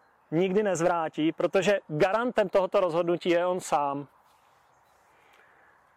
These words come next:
Jeho dokonalá přirozenost, jeho dokonalá přirozenost. On jako osoba je garantem tohoto očištění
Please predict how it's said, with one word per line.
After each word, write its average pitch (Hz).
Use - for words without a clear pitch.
Jeho 170
dokonalá 220
přirozenost, 170
jeho 175
dokonalá 220
přirozenost. 151
On 233
jako 226
osoba 170
je 170
garantem 165
tohoto 147
očištění 147